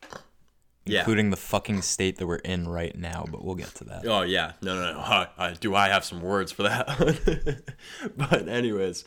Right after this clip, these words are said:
Speaker 1: um, yeah, Rhode Island. Uh,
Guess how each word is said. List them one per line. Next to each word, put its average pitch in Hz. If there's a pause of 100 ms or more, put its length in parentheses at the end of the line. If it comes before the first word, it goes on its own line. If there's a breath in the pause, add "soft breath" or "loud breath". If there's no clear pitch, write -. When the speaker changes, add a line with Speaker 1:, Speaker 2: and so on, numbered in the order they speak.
(480 loud breath)
Speaker 1:
um, 98 (580)
yeah, 120
Rhode 113
Island. 92 (140)
Uh, 90